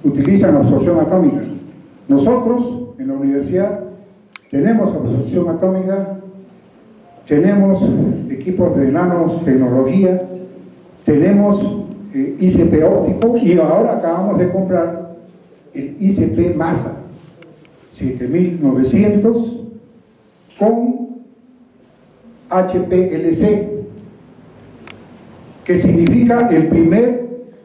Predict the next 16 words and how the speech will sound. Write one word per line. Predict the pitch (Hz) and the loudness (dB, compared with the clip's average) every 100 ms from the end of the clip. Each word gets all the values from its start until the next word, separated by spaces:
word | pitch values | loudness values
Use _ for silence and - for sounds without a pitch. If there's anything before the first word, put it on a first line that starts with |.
| - _ - | -20 _ -10
equipo | 151 - 233 233 | -8 0 2 2
de | 165 | 0
análisis | - 208 202 190 - | 0 -2 -2 -2 -2
completo | 156 160 208 185 | -4 -2 0 0
de | 170 | 2
agua | 190 208 175 | 2 2 2
a | |
nivel | 156 180 196 | 2 2 0
de | 165 | 0
Sudamérica. | 226 226 240 262 - - - - - - - - - - - | 2 2 4 2 0 -6 -12 -18 -20 -20 -20 -20 -20 -20 -4
Y | 151 | -2
este | 180 - | 0 0
equipo | 214 - | 0 0
no | 151 208 | 2 2
lo | 190 | 0
tiene | 175 120 - | 0 -4 -6